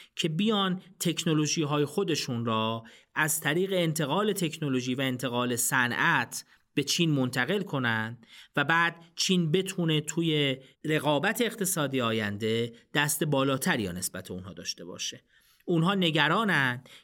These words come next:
که شرکت‌های آمریکایی در مقابل رقبای چینی که توسط دولت چین حمایت می‌شن، مزیت رقابتی خودشون را از دست بدن. به همین دلیل و اونها می‌ترسن که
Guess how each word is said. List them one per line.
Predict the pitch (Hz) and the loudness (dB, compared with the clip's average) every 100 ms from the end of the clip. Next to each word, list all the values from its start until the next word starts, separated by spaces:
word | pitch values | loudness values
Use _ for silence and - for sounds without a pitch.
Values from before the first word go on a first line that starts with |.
| - | -4
که | |
شرکت‌های | 151 - 143 139 135 139 180 196 190 | -2 0 0 0 0 0 0 0 -2
آمریکایی | 190 151 131 127 123 123 120 123 135 160 175 - _ - | -2 0 2 0 -2 -2 0 0 -2 -4 -6 -14 _ 0
در | 143 147 | 4 4
مقابل | 147 135 139 135 165 | 2 0 0 0 0
رقبای | 185 156 139 135 139 165 170 | 0 2 2 2 2 0 0
چینی | - 147 131 156 151 123 - - | -2 0 2 2 0 -2 -8 -16
که | - | -6
توسط | 143 135 131 - 135 | 0 0 0 -2 -2
دولت | 135 135 135 185 180 120 | 2 2 4 2 0 -2
چین | 110 147 127 | -2 -4 -2
حمایت | 131 127 120 117 117 | 0 0 0 -2 -4
می‌شن، | 123 - 180 156 127 127 - - - _ - | -4 -2 0 0 0 -4 -14 -20 -20 _ -12
مزیت | 151 147 147 135 139 180 202 | -6 0 0 0 0 0 0
رقابتی | 208 143 127 113 123 | 0 0 0 -2 -4
خودشون | 135 139 127 131 120 | -2 -2 -2 -4 -2
را | 117 113 113 _ - | 0 0 -4 _ -4
از | 117 107 | -4 -2
دست | 123 113 - | -2 -2 -2
بدن. | 110 90 85 - _ _ | -4 -6 -10 -12 _ _
به | - | -2
همین | 135 151 208 185 | 2 2 2 2
دلیل | 139 113 110 107 113 117 - | 0 0 -2 -2 -6 -10 -4
و | 160 | 0
اونها | 175 165 190 | 2 2 2
می‌ترسن | 220 254 226 190 - 156 | 0 0 0 0 0 -2
که | 143 131 120 110 | -2 -2 0 -2